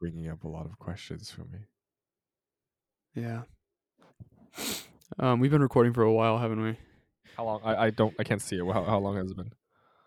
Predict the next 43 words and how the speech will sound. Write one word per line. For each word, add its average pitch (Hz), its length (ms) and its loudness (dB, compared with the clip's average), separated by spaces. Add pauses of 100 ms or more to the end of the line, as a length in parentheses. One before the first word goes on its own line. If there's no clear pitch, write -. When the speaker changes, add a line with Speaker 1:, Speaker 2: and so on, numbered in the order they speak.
(380)
Speaker 2:
It's, 123 500 2 (140)
we 127 140 -2
got 123 120 6
an 117 60 6
eighteen-minute 143 480 8
recording 139 460 8
and 117 80 4
a - 20 4
forty-one-minute 104 680 4
recording. 123 520 -2
Speaker 1:
Oh, 151 280 12
shit. - 500 6 (800)
Nice. 90 400 -4
Speaker 2:
Yeah. - 240 -6 (520)
Um, 123 560 0 (1160)
Speaker 1:
Damn. 113 360 -6 (840)
Speaker 2:
yeah, 139 220 10
Speaker 1:
This 123 120 6
one 123 120 8
Speaker 2:
we 98 80 2
Speaker 1:
was 156 80 10
Speaker 2:
haven't 185 160 10
really, 175 240 12
Speaker 1:
bad. - 60 -12 (320)
Speaker 2:
c-, - 60 -12 (260)
c-, 139 60 -6 (200)
we, 131 100 6
we've 135 240 10
come 190 140 12
up 170 100 12
with - 140 10
a 143 40 10
lot 135 160 12
of 123 80 0
great - 200 6
questions. - 680 0
I 123 80 0
feel 120 160 4
like 117 120 4
we 120 80 10
didn't 113 180 2
have 113 160 -2
any 120 260 -2